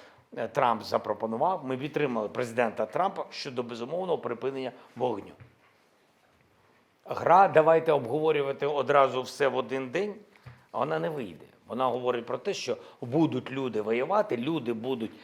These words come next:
гинути і буде довгий діалог. Для чого це? Ну, для того, щоб тиснути на нас,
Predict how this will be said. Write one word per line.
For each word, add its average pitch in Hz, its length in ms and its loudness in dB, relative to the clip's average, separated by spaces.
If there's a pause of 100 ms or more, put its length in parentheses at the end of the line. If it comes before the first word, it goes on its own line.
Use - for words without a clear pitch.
(120)
гинути 131 680 0 (760)
і 143 100 -2
буде 151 400 -2
довгий 143 380 2
діалог. 110 520 -2 (1900)
Для 131 180 -2
чого 202 300 12
це? 85 340 0 (840)
Ну, 98 80 -6
для 131 160 2
того, 156 260 4
щоб 143 380 -4
тиснути 123 480 -4
на 135 160 2
нас, 208 380 -4